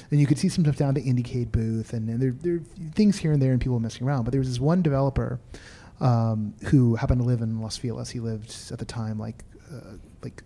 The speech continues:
in a house behind Fred sixty-two, which is just, like, in my neighborhood. And he invited me over a couple weeks later 'cause he had been working on something. What he had done is he'd hacked together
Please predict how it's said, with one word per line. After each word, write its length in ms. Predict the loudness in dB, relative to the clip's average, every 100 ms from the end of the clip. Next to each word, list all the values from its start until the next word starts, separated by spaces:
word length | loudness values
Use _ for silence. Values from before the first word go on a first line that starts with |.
| -8
in 120 | -4
a 40 |
house 260 | -4 -6 -8
behind 560 | -10 -10 -6 -4 -4 -6
Fred 220 | -8 -8
sixty-two, 580 | -10 -10 -10 -8 -8 -8
which 200 | -10 -12
is 80 | -10
just, 200 | -10 -10
like, 140 | -10
in 60 | -8
my 120 | -6
neighborhood. 420 | -6 -6 -6 -8 -12 -18 -20 -20 -20 -4
And 540 | 2 4 4 4 2 -2 -12 -20 -8
he 260 | -2 4
invited 260 | 4 4 4
me 100 | 4
over 340 | 6 6 4
a 60 | 4
couple 200 | 0 0
weeks 200 | 0 0
later 200 | 0 0
'cause 120 | 0
he 200 | 0 0
had 120 | 0 0
been 140 | 2
working 260 | 2 2 -2
on 80 |
something. 320 | -4 -6 -4 -2
What 120 | -2
he 80 | -2
had 80 |
done 140 | -2 -4
is 140 | -4
he'd 160 | -6 -8
hacked 320 | -10 -12 -8
together 600 | -6 -4 -2 -2 -2 -6